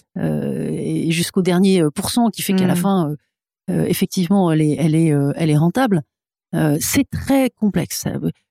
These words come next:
Speaker 1: Une centrale à charbon, quand vous la bâtissez, euh, d'abord vous mettez des années et ensuite il faut dix-huit mois pour la régler.
Speaker 2: D'accord.
Speaker 1: Pour, pour vous dire. Donc, vous voyez, quand vous êtes, vous êtes quelqu'un qui a fait toute sa carrière là-dedans,
Speaker 2: Hmm.
Speaker 1: qui est devenu très, très bon dans son métier,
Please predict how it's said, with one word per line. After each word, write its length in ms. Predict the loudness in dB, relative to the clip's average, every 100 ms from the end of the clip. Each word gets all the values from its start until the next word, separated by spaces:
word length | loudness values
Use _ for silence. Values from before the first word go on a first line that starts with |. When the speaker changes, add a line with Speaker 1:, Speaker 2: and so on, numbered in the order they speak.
| _
Speaker 1:
Une 100 | -2
centrale 240 | 0 0
à 20 | 0
charbon, 320 | 2 2 2
quand 100 | 2
vous 100 | 2
la 100 | 4
bâtissez, 540 | 0 0 0 2 2 2 -4 _ -2
euh, 160 | 0 2
d'abord 140 | 2
vous 80 | 0
mettez 180 | 0 0
des 140 | 2
années 240 | 4 2 2
et 80 | 2
ensuite 260 | 0 0 -2
il 60 |
faut 140 | 0 2
dix-huit 320 | 4 4 4
mois 120 | 2
pour 140 | 0
la 100 | 0
régler. 300 | 2 2 -2 -4 _ _ _ _ _ _ _
Speaker 2:
D'accord. 240 | -10 -2 0
Speaker 1:
Pour, 80 | 2
pour 180 | 0 0
vous 120 | 2
dire. 200 | 2 0 -4 _ _ _ -2
Donc, 220 | -2 -2 _ _ _ _ _ _ _ _
vous 60 |
voyez, 160 | 0 2
quand 140 | 2
vous 140 | 0 2
êtes, 220 | 0 0
vous 260 | 0 2 0
êtes 80 | 0
quelqu'un 260 | 0 0
qui 140 | 0 -2
a 20 |
fait 120 | -2
toute 200 | -4 -2
sa 100 | -2
carrière 300 | 0 2 2
là-dedans, 360 | 0 0 -2 -2 0
Speaker 2:
Hmm. 200 | 0 0 -4 _ _ _ _ _
Speaker 1:
qui 80 | 2
est 40 |
devenu 260 | 4 4 2
très, 320 | -2 0 0
très 180 | 0 0
bon 160 | 2
dans 120 | 0 0
son 120 | 0
métier, 380 | -2 -2 -8